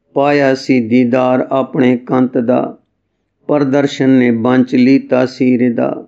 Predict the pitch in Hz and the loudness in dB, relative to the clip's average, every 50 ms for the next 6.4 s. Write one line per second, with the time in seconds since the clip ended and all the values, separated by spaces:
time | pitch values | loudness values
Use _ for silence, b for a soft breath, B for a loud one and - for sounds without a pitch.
0 | _ _ _ _ _ _ _ _ - 120 117 143 147 147 151 147 143 143 156 170 | _ _ _ _ _ _ _ _ -6 -2 0 2 2 2 4 4 4 4 4 4
1 | 160 143 127 147 151 139 113 156 143 143 139 - - 135 127 131 127 123 - 123 | 2 2 0 0 0 2 2 2 0 0 -2 -2 -2 0 2 2 2 2 0 -2
2 | - - 139 135 139 131 127 127 127 127 127 127 127 127 127 117 123 127 127 127 | 0 0 2 2 2 2 2 2 4 4 4 2 2 2 2 0 2 0 2 0
3 | 127 - - - _ _ _ _ _ _ _ _ _ _ _ _ _ _ 127 127 | 0 -4 -6 -10 _ _ _ _ _ _ _ _ _ _ _ _ _ _ -2 0
4 | 135 151 165 147 160 165 160 135 135 143 131 - 143 147 147 - 135 - - 131 | 2 2 2 2 2 0 0 0 0 -2 0 2 0 0 2 0 -4 -2 0 0
5 | 127 127 127 123 127 123 113 135 139 135 135 123 120 131 123 117 123 123 120 - | 2 2 2 2 2 2 2 0 0 2 2 2 2 2 0 0 -2 -2 -2 -4
6 | - - 127 127 123 123 135 135 | -4 -2 -2 0 0 -2 -2 -4